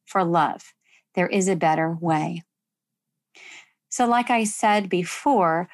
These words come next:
when a child seems to snap out of it and become very pleasant and endearing following a timeout, it's because they are working. It's because out of fear of abandonment, as a fear and feeling of separation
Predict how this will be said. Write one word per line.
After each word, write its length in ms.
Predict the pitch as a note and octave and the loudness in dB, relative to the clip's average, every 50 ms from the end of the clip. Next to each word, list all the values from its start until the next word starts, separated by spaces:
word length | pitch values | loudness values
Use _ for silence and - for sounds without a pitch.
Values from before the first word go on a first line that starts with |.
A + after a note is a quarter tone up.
| - _ _ | -20 _ _
when 160 | - G#3+ A3 | 0 2 2
a 80 | A3+ | 2
child 640 | A3 - - - B3+ C#4 D4 C#4 A#3 G#3 F#3+ G3 F#3 | 0 -4 -4 0 0 2 2 2 2 0 -2 -4 -6
seems 300 | - - A3+ A#3 A#3 A3+ | -2 0 0 0 0 0
to 100 | - G3+ | -2 -4
snap 360 | - - - A3 G#3 G#3 - | -4 -2 0 -2 -2 0 0
out 180 | G3+ G3 G#3 G#3 | 2 2 2 2
of 100 | G3+ F#3+ | 2 0
it 100 | F3+ - | -2 -2
and 80 | E3+ | -2
become 320 | E3+ F3 E3 - G3+ F#3 F3+ | -4 -4 -2 -2 -2 0 0
very 320 | F3+ F3 E3 E3 D#3+ D3+ _ _ _ _ _ _ | 0 0 0 0 -2 -4 _ _ _ _ _ _
pleasant 500 | - - F#3 D#3+ E3 - A3+ C4 B3+ - | -4 0 0 0 2 2 0 0 2 2
and 120 | G3+ F3+ | 2 2
endearing 600 | E3 D#3+ D#3 D#3 D3+ E3 D3+ C#3+ D3 D#3 D#3+ F3+ | 4 4 2 0 0 0 0 2 2 2 0 0
following 520 | F3 - - G3 E3+ F3 G3 A3 A#3 A#3 G#3+ | -2 -2 -2 0 2 2 2 2 2 2 0
a 100 | F#3+ F#3+ | 0 -2
timeout, 680 | - - - F3 F3+ F3 - - D#3+ D#3 D#3 D3+ - - _ - - - - - - _ _ | -4 -4 -2 -2 -2 -2 -2 -2 -2 0 0 -2 -4 -10 _ -20 -18 -18 -18 -18 -20 _ _
it's 200 | - G#3 A3 - | -4 -4 -4 -2
because 460 | - A#3 A3+ - - A#3+ A#3 G#3+ G#3+ | -6 -6 -4 -2 0 0 0 0 0
they 160 | - G#3 G#3+ - | -2 -2 0 0
are 220 | G3 F3+ F3 E3+ - _ - | 0 -2 -2 -2 -8 _ -6
working. 500 | F3 E3 E3+ D3+ - - B2+ - - - _ _ _ _ _ _ - - - - _ | -2 0 0 -2 -2 -6 -6 -6 -8 -10 _ _ _ _ _ _ -20 -20 -20 -8 _
It's 220 | G#3+ G#3 G#3 - | -4 -4 -4 -2
because 680 | - A3 A3 G#3 - - C4 B3 G3+ F3+ F3 F3 E3+ - _ _ _ _ _ _ | -2 -2 -2 -2 -2 0 2 2 4 2 2 0 -2 -8 _ _ _ _ _ _
out 140 | - G3 G3 | -2 0 0
of 80 | F#3 - | 0 -2
fear 220 | - A#3 A#3 G#3+ | 0 0 0 2
of 40 | F#3 | 0
abandonment, 760 | F3 D3+ - F3+ F3 F3+ G3+ G#3+ G3+ E3+ D#3 D3 D3 - _ _ _ _ _ _ | -2 0 0 2 2 4 2 2 0 0 0 -2 -2 -2 _ _ _ _ _ _
as 180 | F#3 F3+ F3+ F3 | 0 0 2 2
a 120 | F3+ E3+ | 0 -2
fear 680 | E3+ - - - - C4+ C#4 A#3+ F3+ D#3+ D3+ D#3 E3+ - _ _ _ _ _ _ _ | -2 -4 -10 -2 0 2 2 4 2 2 0 -2 -4 -6 _ _ _ _ _ _ _
and 280 | G3 F#3+ F3 F3 - - | 0 2 2 0 0 -2
feeling 580 | - - - - B3+ C4 C4+ B3 G#3 F3+ F3 E3+ | -12 -16 -2 0 2 2 4 2 2 2 0 0
of 180 | - - F3+ - | -2 -4 -4 -4
separation 920 | - - F#3 F3 F3+ E3+ E3 D#3+ E3+ F#3 - - A#3 G#3+ A#3 C4 C4 | -2 -2 -2 0 0 0 0 0 0 -2 -2 -2 0 0 2 0 0